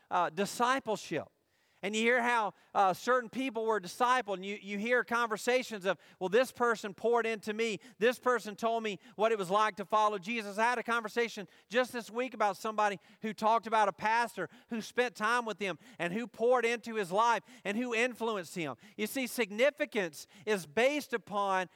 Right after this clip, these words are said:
what you pass on. It's based on your influence from success. You see how these tie together? And when we talk about who introduced us to Jesus, we're not gonna forget that. Why not?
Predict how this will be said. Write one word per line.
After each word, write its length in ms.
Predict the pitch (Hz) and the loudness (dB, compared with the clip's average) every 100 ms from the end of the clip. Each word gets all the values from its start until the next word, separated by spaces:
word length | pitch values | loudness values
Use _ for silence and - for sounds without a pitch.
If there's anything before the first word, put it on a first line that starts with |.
| _ _ _ | _ _ _
what 400 | - 170 233 277 | -4 2 2 2
you 140 | 233 254 | -4 -10
pass 480 | - 240 240 233 220 | -4 0 0 0 0
on. 360 | 240 226 143 - _ | 2 2 -2 -10 _
It's 180 | 208 220 | -2 -2
based 380 | 151 233 294 - | 2 0 0 0
on 160 | 269 254 | 0 0
your 180 | 226 214 | -2 -2
influence 600 | 233 277 220 220 208 - | -2 -2 -2 -2 -2 -4
from 180 | 214 | -8
success. 600 | 202 226 - - 294 240 | -6 -10 -8 0 2 2
You 60 | 214 | -4
see 160 | - 277 | -4 0
how 120 | 277 | 2
these 220 | 247 226 | 0 -4
tie 240 | - 240 | 0 2
together? 500 | 247 165 202 277 285 269 _ _ _ _ _ _ _ _ _ _ _ | 0 0 0 0 -4 -12 _ _ _ _ _ _ _ _ _ _ _
And 100 | 233 | 0
when 100 | 247 | 0
we 120 | 240 311 | 2 0
talk 320 | 294 285 285 | 2 2 2
about 260 | 262 254 | 0 0
who 180 | 233 269 | -2 0
introduced 420 | 269 254 240 254 | 2 2 -2 -2
us 160 | 254 233 | -2 -2
to 60 | 208 | -4
Jesus, 440 | 160 247 302 233 | -4 -2 -2 -4
we're 80 | 220 | -4
not 200 | 311 311 | 0 0
gonna 120 | 214 | -2
forget 340 | 170 175 175 165 | -8 -4 -2 0
that. 340 | 180 240 285 _ _ _ _ _ | 2 2 0 _ _ _ _ _
Why 180 | - 262 | 0 2
not? 300 | 302 311 208 | 4 2 0